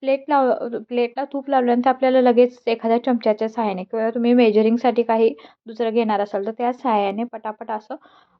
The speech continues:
या पद्धतीने करू शकता किंवा डायरेक्ट देखील तुम्ही वळू शकता. तर हे मी याच्यासाठी केलं की आपले हात भाजणार नाहीत किंवा आपल्याला पाण्याची वगैरे गरज पडणार नाही आणि मिश्रण आपलं लवकर थंड होईल आणि पटपट आपल्याला लाडू वळता येतील. आता हे देखील आपल्याला पटपटच करायचं आहे, खूप स्लो स्लो करत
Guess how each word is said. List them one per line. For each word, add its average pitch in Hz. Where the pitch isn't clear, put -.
या 233
पद्धतीने 220
करू 247
शकता 247
किंवा 302
डायरेक्ट 226
देखील 240
तुम्ही 247
वळू 247
शकता. 240
तर 220
हे 254
मी 294
याच्यासाठी 262
केलं 262
की 226
आपले 240
हात 240
भाजणार 220
नाहीत 214
किंवा 247
आपल्याला 233
पाण्याची 220
वगैरे 220
गरज 214
पडणार 190
नाही 214
आणि 247
मिश्रण 254
आपलं 247
लवकर 240
थंड 233
होईल 220
आणि 294
पटपट 247
आपल्याला 220
लाडू 269
वळता 170
येतील. 165
आता 226
हे 247
देखील 294
आपल्याला 277
पटपटच 247
करायचं 196
आहे, 233
खूप 247
स्लो 247
स्लो 247
करत 233